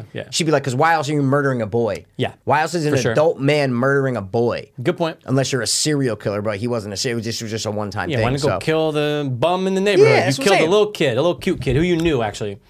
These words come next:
Speaker 2: All right, um,
Speaker 1: We'll talk about things that just don't make sense. I know we
Speaker 2: yeah,
Speaker 1: brushed on
Speaker 2: please.
Speaker 1: some.
Speaker 2: Yep.
Speaker 1: Okay.
Speaker 2: 'Cause I have a specific example. You can go, and then I'm gonna
Speaker 1: Oh,
Speaker 2: go.
Speaker 1: something that doesn't make sense?
Speaker 2: Yes, that I, I have a question about. Maybe you have an answer.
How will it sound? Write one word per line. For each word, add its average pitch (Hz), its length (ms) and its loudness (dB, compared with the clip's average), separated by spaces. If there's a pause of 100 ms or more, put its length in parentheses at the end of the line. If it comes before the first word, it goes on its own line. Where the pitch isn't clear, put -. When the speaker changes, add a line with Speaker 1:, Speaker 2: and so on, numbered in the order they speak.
Speaker 2:
All 123 100 2
right, 101 360 -2
um, 131 320 2
Speaker 1:
We'll 123 80 2
talk 127 60 2
about - 180 0
things 196 160 0
that 135 60 -2
just 107 180 -6 (160)
don't 104 180 -8
make 104 200 -4
sense. 107 240 -4
I 147 80 2
know 170 80 4
we 160 120 4
Speaker 2:
yeah, 160 120 6
Speaker 1:
brushed 151 180 2
on 170 60 0
Speaker 2:
please. 156 360 0
Speaker 1:
some. - 80 -12 (140)
Speaker 2:
Yep. 151 380 0
Speaker 1:
Okay. 123 240 -2
Speaker 2:
'Cause 139 140 0
I 151 120 4
have 156 120 0
a 147 60 2
specific 143 360 -2
example. 131 300 0
You 139 140 0
can 147 160 0
go, 143 260 4
and 123 180 -2
then 117 180 0
I'm 120 160 0
gonna 117 120 0
Speaker 1:
Oh, 139 40 2
Speaker 2:
go. 110 60 2
Speaker 1:
something 143 180 2
that 131 60 2
doesn't 135 140 2
make 131 140 2
sense? 151 240 -2
Speaker 2:
Yes, 117 400 -2
that 131 260 2
I, 139 100 4
I 135 140 -2
have 147 80 2
a - 40 -12
question 143 280 -2
about. 113 200 -2
Maybe 127 180 0
you 123 80 0
have 113 80 -2
an 110 60 -4
answer. 107 280 -6